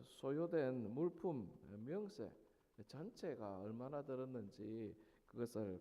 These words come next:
밝히고 있습니다. 모세는 아론의 넷째 막내 아들 이다말에게 성막에 소요된 물자를 계산하도록 그렇게 지시를 했습니다.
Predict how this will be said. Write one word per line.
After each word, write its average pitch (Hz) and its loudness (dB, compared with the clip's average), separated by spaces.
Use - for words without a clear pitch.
밝히고 110 -4
있습니다. 101 -6
모세는 147 6
아론의 131 4
넷째 127 4
막내 127 0
아들 156 2
이다말에게 117 2
성막에 180 2
소요된 156 0
물자를 156 0
계산하도록 110 0
그렇게 117 0
지시를 127 0
했습니다. 117 -8